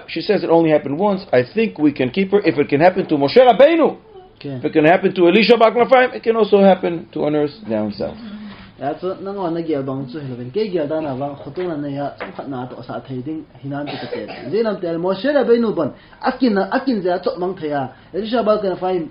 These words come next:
Speaker 2: tan, tan alin ta ho kha, tan alin ta ho kha nga, um khat ba ban.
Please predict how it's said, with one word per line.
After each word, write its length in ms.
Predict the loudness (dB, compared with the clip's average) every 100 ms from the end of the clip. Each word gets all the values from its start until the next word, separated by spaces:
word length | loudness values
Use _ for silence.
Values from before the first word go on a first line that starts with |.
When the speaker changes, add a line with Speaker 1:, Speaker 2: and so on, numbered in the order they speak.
| -8
Speaker 2:
tan, 240 | -10 -6
tan 200 | -2 -2
alin 280 | 0 -2 -2
ta 80 | -6
ho 160 | -8
kha, 160 | -8 -8
tan 100 | -6 -4
alin 200 | -4 -4
ta 60 | -6
ho 60 | -8
kha 80 |
nga, 160 | -6 -6 -6
um 120 | -8
khat 180 | -8 -4
ba 160 | -2 -2
ban. 240 | -4 -8